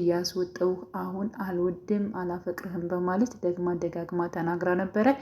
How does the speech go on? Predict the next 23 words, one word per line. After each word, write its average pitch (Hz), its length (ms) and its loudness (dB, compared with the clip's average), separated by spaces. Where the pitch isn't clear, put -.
ኤርሚ 285 400 12
ግን 262 200 10
ማለት 233 380 10
ነው 233 240 8
እሷን 196 520 -4
ከማግኘት 180 760 0
ወደ 170 280 4
ኋላ 165 280 -2
አላለም። 170 440 0
በሄደችበት 202 840 2
ይከታተላታል፣ 180 1000 0
ያያታል 190 600 4
ማለት 170 360 2
ነው። 170 180 0
ሲቀጥል 196 480 -2
ደግሞ 196 240 2
ልጁን 185 440 0
አስወጥቼዋለሁ፣ 175 880 0
እኔ 185 140 2
እናንተን 180 440 2
ምንም 185 300 0
አይነት 175 300 2
ነገር 175 280 2